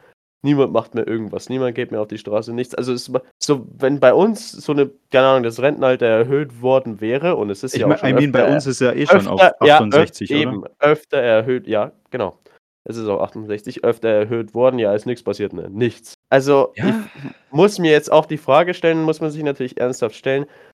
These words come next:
Speaker 1: ob denn jetzt gerade das Rentenalter jetzt so eine kritische Frage ist, wo man jetzt so ausrasten muss, aber ich bin der Meinung, dass das Rentenalter dauerhaft erhöhen kann einfach nicht die Lösung sein.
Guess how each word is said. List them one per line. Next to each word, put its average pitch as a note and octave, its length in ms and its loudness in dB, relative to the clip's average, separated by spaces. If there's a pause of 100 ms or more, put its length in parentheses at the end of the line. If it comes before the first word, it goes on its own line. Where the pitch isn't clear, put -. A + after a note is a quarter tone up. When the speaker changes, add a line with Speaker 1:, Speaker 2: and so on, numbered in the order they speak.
Speaker 1:
ob - 180 -6
denn C3 120 -2
jetzt A#2 240 -2
gerade A#2+ 300 2
das A2 260 -4
Rentenalter B2+ 760 0
jetzt G#2+ 360 -4
so A#2+ 400 -4
eine G#2 720 -2 (720)
kritische B2+ 560 -4
Frage A2+ 460 -2
ist, G#2 220 -6
wo A2+ 100 -6
man G#2+ 180 -4
jetzt G#2 200 -4
so C3 160 -2
ausrasten D3 580 -2
muss, D#3+ 220 -4
aber G#2+ 280 0 (560)
ich C#3 240 2
bin D3+ 200 2
der C#3 100 2
Meinung, C#3+ 400 2
dass A#2+ 180 0
das A#2+ 260 -14
Rentenalter B2 680 2
dauerhaft C#3 800 4
erhöhen B2+ 640 0
kann B2+ 320 -6
einfach A#2+ 300 -2
nicht A2+ 180 -8
die A2 100 -6
Lösung G#2 360 -6
sein. F2+ 260 -10